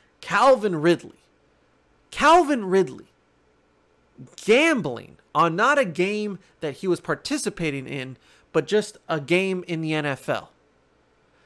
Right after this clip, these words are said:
I guarantee you that there have been players that have gambled on N F L games whether or not they played in 'em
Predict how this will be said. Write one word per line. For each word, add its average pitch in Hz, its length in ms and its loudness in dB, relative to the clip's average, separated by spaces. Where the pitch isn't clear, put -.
I 269 220 -2
guarantee 240 840 -2
you 135 340 -8
that 170 160 -6
there 214 200 2
have 180 100 0
been 147 180 -4
players 190 680 2
that 143 200 -2
have 131 280 -6
gambled 220 480 0
on 180 240 -2
N 185 160 -2
F 196 160 -4
L 185 180 2
games 143 380 -4
whether 196 500 2
or 196 60 2
not 185 340 0
they 160 140 0
played 247 320 0
in 233 100 0
'em 202 260 -4